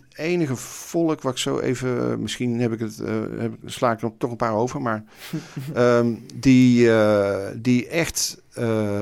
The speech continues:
Speaker 1: het haten van hun, hun, hun overheid tot kunst hebben verheven en, en, eh,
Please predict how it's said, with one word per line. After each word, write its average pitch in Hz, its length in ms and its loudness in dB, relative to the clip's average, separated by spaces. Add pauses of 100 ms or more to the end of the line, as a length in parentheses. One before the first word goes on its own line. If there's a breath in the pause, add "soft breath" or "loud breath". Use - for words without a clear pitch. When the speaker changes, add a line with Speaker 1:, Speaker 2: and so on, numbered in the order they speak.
Speaker 1:
het 110 180 -6
haten 135 400 -2
van 110 220 -2
hun, 101 280 -2
hun, 95 400 -4
hun 95 200 -8
overheid 135 540 0
tot - 180 -8
kunst 151 260 0
hebben 90 220 -6
verheven 90 520 -8
en, 98 320 -10
en, 95 320 -10 (680 loud breath)
eh, 101 460 -6